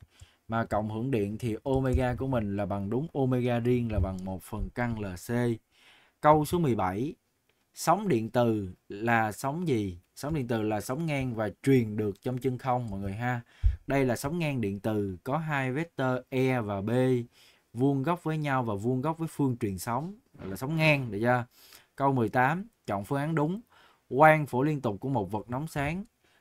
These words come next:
không phụ thuộc vào bản chất, không phụ thuộc vào bản chất, chỉ phụ thuộc vào nhiệt độ. Chúng ta chọn đáp án là câu C. Câu số mười chín, thực nghiệm thí nghiệm thực hiện thí nghiệm giòn và về giao thoa ánh sáng.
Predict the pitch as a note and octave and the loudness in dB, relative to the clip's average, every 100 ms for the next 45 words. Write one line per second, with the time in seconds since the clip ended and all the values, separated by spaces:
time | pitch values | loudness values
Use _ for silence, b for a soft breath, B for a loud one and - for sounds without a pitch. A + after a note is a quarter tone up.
0 | b - - F3+ E3+ C3 A#2+ G#2 G#2 G#2+ | b -20 -4 2 2 4 0 0 -2 -4
1 | B2+ G3 - _ _ _ _ _ - - | 0 0 0 _ _ _ _ _ -20 -20
2 | - - D#3+ D3 B2+ A#2+ A2+ G#2+ G#2 A#2 | -16 0 0 2 0 2 0 0 -2 -2
3 | D3 F#3+ _ _ _ _ _ _ - A#2 | -2 -2 _ _ _ _ _ _ -2 0
4 | C3+ C#3 G#2+ A2 G2+ A2+ G2 F#2 F#2+ G2 | 2 0 0 -2 -4 -4 -4 -4 -6 -10
5 | _ _ - C#3 B2 G2 A2 B2+ D3 C3 | _ _ -10 -6 -2 -2 -2 -2 -2 -4
6 | A#2 A2+ C3 B2 A#2+ A2+ - - _ _ | -4 -4 0 0 0 -2 -6 -6 _ _
7 | _ _ - D3+ D3+ D3 F3 C#3+ A#2 C#3+ | _ _ 2 8 8 6 2 2 4 2
8 | E3 B3 - _ _ - E3+ _ A2 A#2 | 0 -6 -14 _ _ -6 -6 _ -10 -2
9 | A2 G#2 A2+ A#2 E3+ G#3 F3 G#2 G2+ G#2+ | 0 0 -4 -2 0 0 -2 -4 -4 -8
10 | _ - A#2+ - A2+ G2+ G#2+ E3+ C3+ G2+ | _ -6 -6 -4 -4 -2 -2 -2 0 -2
11 | A#2 C#3 C#3 C3+ C3 b b b b G#2 | 2 4 4 2 -6 b b b b 2
12 | A#2 A2+ A2 G#2+ A2 G#2 B2 A#2+ C3 C#3+ | 4 6 4 2 -2 0 2 4 2 -2
13 | D#3 D#3+ D3+ F3+ | -2 -2 -2 -4